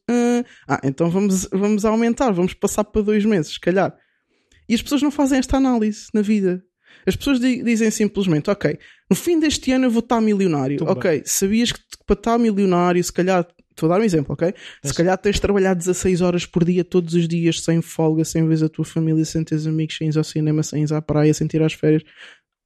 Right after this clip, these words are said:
Speaker 1: Ah, se calhar passamos para quatro anos, então. Ok? Então daqui a um ano, em vez da pessoa estar desiludida por não estar milionária,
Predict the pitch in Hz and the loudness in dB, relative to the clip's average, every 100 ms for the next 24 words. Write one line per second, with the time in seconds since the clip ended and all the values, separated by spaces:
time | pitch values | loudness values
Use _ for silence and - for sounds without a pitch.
0 | - 151 160 156 156 - - 202 226 226 | -6 -2 0 0 -2 -4 0 2 2 2
1 | - 196 - 185 - 170 - 147 143 147 | 2 2 0 -2 0 0 0 -2 0 -4
2 | 143 - _ _ _ _ _ 135 - 185 | -4 -10 _ _ _ _ _ -8 0 0
3 | 175 - - - 139 156 180 180 247 214 | 0 -8 -18 -8 -2 2 2 2 0 2
4 | 151 139 151 175 _ _ - 160 175 175 | 2 0 -2 -10 _ _ -4 -2 0 0
5 | 170 - 160 160 165 156 165 160 151 151 | 0 0 0 0 -2 -2 0 0 0 -2
6 | - 170 156 170 165 165 165 143 139 185 | 0 0 0 0 2 2 0 0 -2 -2